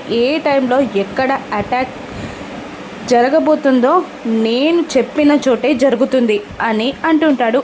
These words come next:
అమర్. "ఆట వాళ్ళు మొదలు పెట్టామని వాళ్ళు అనుకుంటున్నారు, కానీ ఆట మొదలు పెట్టింది నేనే. ఎక్కడ మొదలైందో అక్కడే ముగిస్తా" అని అమర్ అంటూ ఉండగా, రాథోడ్ సంతోషపడుతూ ఉంటాడు.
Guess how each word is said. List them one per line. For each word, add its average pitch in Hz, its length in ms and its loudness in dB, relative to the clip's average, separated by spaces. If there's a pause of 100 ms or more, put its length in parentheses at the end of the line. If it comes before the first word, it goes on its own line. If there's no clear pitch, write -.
(120)
అమర్. 226 280 0 (440)
"ఆట 294 300 0 (300)
వాళ్ళు 285 300 4
మొదలు 311 360 4
పెట్టామని 285 600 2 (140)
వాళ్ళు 233 260 2
అనుకుంటున్నారు, 233 720 2 (100)
కానీ 233 360 0 (100)
ఆట 233 300 0
మొదలు 220 500 2
పెట్టింది 233 480 0 (220)
నేనే. 226 320 2 (200)
ఎక్కడ 262 340 0
మొదలైందో 240 760 2 (120)
అక్కడే 240 360 0 (140)
ముగిస్తా" 226 460 -2 (260)
అని 240 240 0 (540)
అమర్ 302 300 4 (100)
అంటూ 254 320 2
ఉండగా, 254 380 4 (220)
రాథోడ్ 226 400 2
సంతోషపడుతూ 240 920 0
ఉంటాడు. 233 300 2